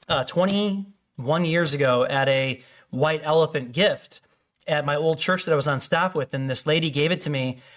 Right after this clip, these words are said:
and I was like, "Man, this is, like, a way too nice of a gift for, we were supposed to only spend, like, twenty dollars, and there's no way this Bible was less than that." But I thought about it every year, but I didn't touch it for years until I became Calvary Chapel guy,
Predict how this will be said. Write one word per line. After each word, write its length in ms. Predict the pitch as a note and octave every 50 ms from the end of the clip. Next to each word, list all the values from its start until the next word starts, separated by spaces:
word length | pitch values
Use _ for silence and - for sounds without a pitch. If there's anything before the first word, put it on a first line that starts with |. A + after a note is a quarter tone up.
| - - _ _
and 80 | - D3
I 60 | D3+
was 100 | D3+ C3+
like, 160 | D#3 C#3+ C#3+
"Man, 220 | D#3 G3+ A3+ F3+ C3+
this 160 | D3+ - -
is, 80 | A3+ G#3
like, 140 | G3+ F#3+ -
a 160 | C#3+ B2 A#2 -
way 260 | B2 B2+ C#3 D#3 F3 F#3+
too 220 | F#3 F#3+ G3 F3+
nice 300 | D#3+ D3 D3 D#3 D#3 -
of 80 | D#3 C3
a 80 | B2+
gift 320 | A#2 A#2+ E3 G#3+ A3 - -
for, 260 | - D3+ C#3 C3+ B2+
we 220 | B2 C3+ D3+ E3 E3
were 100 | D#3+ D3+
supposed 260 | - - E3+ D3+ -
to 60 | -
only 140 | D3+ C#3 C3
spend, 200 | - - D#3 D3
like, 120 | C#3 B2
twenty 220 | - D3 C#3+ C#3 B2
dollars, 340 | B2+ C#3+ D#3 C#3 B2 A2
and 80 | A#2 B2
there's 120 | B2 A#2
no 100 | C3+ C#3
way 260 | C3 C3+ C3 B2 A#2 - - - - - _
this 120 | - C3 -
Bible 240 | - C3+ C3 B2
was 140 | A#2+ A2+ A2
less 200 | C#3+ F#3 G3 -
than 100 | - C#3
that." 200 | C3 A#2+ A#2 - _ _ - - _ _
But 80 | - E3
I 120 | E3 E3
thought 300 | D#3 - F#3+ F#3+ G3+ A3
about 240 | A3+ F#3 F3+ D#3+ D3
it 80 | D3 D3
every 260 | D#3 D#3 D#3 E3+ D#3+
year, 440 | D3+ D#3+ F#3 G3+ E3+ C#3+ C3+ B2+ - _ _ _ _ - -
but 100 | D3 D#3
I 60 | E3+ F3+
didn't 240 | G#3+ C4+ C4 A3+
touch 320 | - - - G#3+ B3+ B3+ -
it 80 | D3+
for 160 | - - F3+ E3
years 260 | D#3 D3 D3+ D3+ C3+
until 220 | D3 C#3 - G3+
I 80 | F#3+ F3+
became 340 | D#3 E3 - - F3 E3 D3+
Calvary 380 | - - E3 E3 F3 F3 D#3
Chapel 380 | C#3 - - F3 F#3 F#3 E3+ C#3
guy, 320 | A#2+ A2+ F#2+ F#2 A#2+ C3